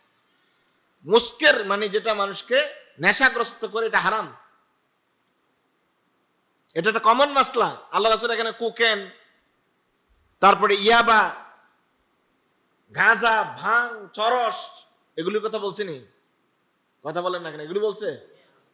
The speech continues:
যেটা নেশা ধরে সবই হারাম। তাইলে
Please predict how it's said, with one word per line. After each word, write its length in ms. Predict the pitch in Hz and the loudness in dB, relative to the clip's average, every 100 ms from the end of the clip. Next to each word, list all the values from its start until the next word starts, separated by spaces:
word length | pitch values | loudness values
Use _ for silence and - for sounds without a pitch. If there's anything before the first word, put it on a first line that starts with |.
| _ | _
যেটা 220 | 156 214 | -4 -2
নেশা 380 | 214 220 226 269 | 2 2 2 2
ধরে 220 | 247 262 | 2 0
সবই 240 | 240 208 202 | 0 0 0
হারাম। 260 | 165 151 - _ _ _ _ _ _ _ _ _ _ _ _ _ _ _ _ | -2 -6 -12 _ _ _ _ _ _ _ _ _ _ _ _ _ _ _ _
তাইলে 540 | - 214 226 208 170 | 6 6 8 2 -2